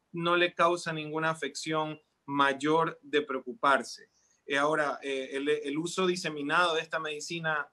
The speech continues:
eh, como se está planteando en ciertos países de Sudamérica,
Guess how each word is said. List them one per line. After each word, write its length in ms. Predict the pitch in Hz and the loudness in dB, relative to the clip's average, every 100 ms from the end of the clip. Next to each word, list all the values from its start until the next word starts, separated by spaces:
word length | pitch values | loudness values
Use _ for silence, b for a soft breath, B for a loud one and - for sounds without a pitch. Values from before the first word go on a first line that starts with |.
| - | -10
eh, 520 | 135 131 127 123 120 | -8 -6 -6 -6 -8
como 240 | - 135 135 | -8 -8 -8
se 100 | 131 | -8
está 260 | - 143 | 0 2
planteando 760 | 143 135 135 156 151 143 135 - _ _ - | 4 0 2 2 2 2 -2 -2 _ _ -10
en 100 | 139 | -4
ciertos 300 | 135 147 147 | -2 -2 -2
países 300 | - 151 156 | -2 -2 -2
de 60 | 147 | -2
Sudamérica, 720 | 147 139 156 160 151 143 | 0 2 2 2 2 0